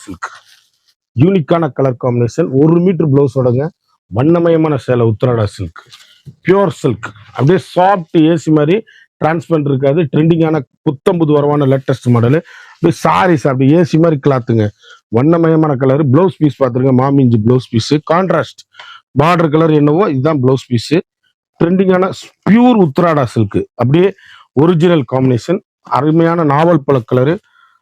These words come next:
அழகான அது அந்த மயில் கழுத்து ப்ரோவர்சன் கிரீனு, மாந்தளிர் கலரு, ராமர் கிரீனு, மீனாட்சி மரகத பச்சை, மீனாட்சி பச்சை, டபுள் கலர் நாவல் பழ கலர்ல அரக்கு காம்பினேஷன். சேலை அப்படியே புத்தம் புது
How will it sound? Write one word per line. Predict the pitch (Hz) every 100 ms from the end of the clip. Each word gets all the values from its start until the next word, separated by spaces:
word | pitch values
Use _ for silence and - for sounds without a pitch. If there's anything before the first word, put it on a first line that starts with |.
| _ -
அழகான | 127 151 156 165 147
அது | 127 123
அந்த | 117 113 113 113 110 113 110 - 131
மயில் | 160 151
கழுத்து | 147 131 127
ப்ரோவர்சன் | 127 143 143 - 123 104
கிரீனு, | 113 127 127 160 _ _ _ _ _ _ 107
மாந்தளிர் | 151 156 139 127 104
கலரு, | 117 110 135 - _ _ _ - 101
ராமர் | 123 165 160 123 101
கிரீனு, | 120 127 127 156 - _ _ _ _ _ _ 117
மீனாட்சி | 151 202 196 165 156 127
மரகத | 131 156 160 143
பச்சை, | 135 - 135 120
மீனாட்சி | 151 151 151 - 117
பச்சை, | 101 - 131 156 _ _ _ _ _
டபுள் | 165 170 190 175
கலர் | 156 98 _ - 135
நாவல் | 165 180 151
பழ | 151 135
கலர்ல | 143 143 160 214 - _ - - _ - 135
அரக்கு | 139 - 113
காம்பினேஷன். | 101 95 - 87 -
சேலை | 147 175 147
அப்படியே | 139 147 -
புத்தம் | 135 - 180
புது | 151